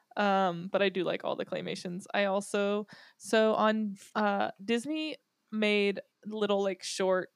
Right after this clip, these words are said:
I think they're, like, twenty or thirty minutes a couple years back called Prep and Landing, and they're very, very cute. Um, it's just about, like, the elves that get the sleigh ready to,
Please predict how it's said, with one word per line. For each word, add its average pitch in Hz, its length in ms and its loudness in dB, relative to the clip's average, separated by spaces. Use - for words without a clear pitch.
I 196 60 -8
think 226 140 -10
they're, 240 100 -2
like, 208 120 -2
twenty 175 240 -2
or 185 60 0
thirty 180 240 -2
minutes - 460 -8
a 208 80 -4
couple 190 260 0
years 185 240 0
back 170 260 0
called 190 260 2
Prep 180 240 0
and 185 140 -2
Landing, 190 500 -4
and 208 160 -2
they're 202 160 2
very, 165 280 0
very 135 280 -4
cute. - 360 -6
Um, 175 280 0
it's 185 200 -4
just 202 180 -4
about, 196 160 2
like, 185 180 0
the 135 120 0
elves 165 340 0
that 170 100 -2
get 170 280 -4
the 190 80 -4
sleigh 180 300 2
ready 156 280 -2
to, 165 160 -6